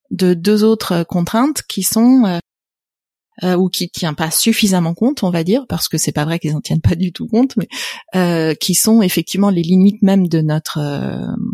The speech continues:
écosystème naturel et, euh, les limites même des, des gens, quoi, des humains. Euh,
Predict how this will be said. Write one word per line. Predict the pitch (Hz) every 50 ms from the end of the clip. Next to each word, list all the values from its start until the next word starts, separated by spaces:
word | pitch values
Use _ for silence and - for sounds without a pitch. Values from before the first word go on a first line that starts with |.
| - - - - -
écosystème | 175 - - 165 - - 160 - 165 160
naturel | 156 156 - - - 156 185 240 320 285 185 180 - _ _ - - - - - - - _ -
et, | 190 202 226 240 233 202
euh, | 165 160
les | 156 160 156
limites | 147 165 165 170 165 175
même | 190 214 240 233 208
des, | 165 160 160 156 151 151 147 147 151 147 147 143 - - - - - - 147 160 - _ -
des | 151 147
gens, | 170 226 311 269
quoi, | - - 160 - - - - - - -
des | - 165 156 175 165 156
humains. | 180 208 254 233 _ _ _ _ _ _ _ _ _ _ _ _ _ _ _ - - - - - _ _ _ _ _ -
Euh, | 180 185 180 175 175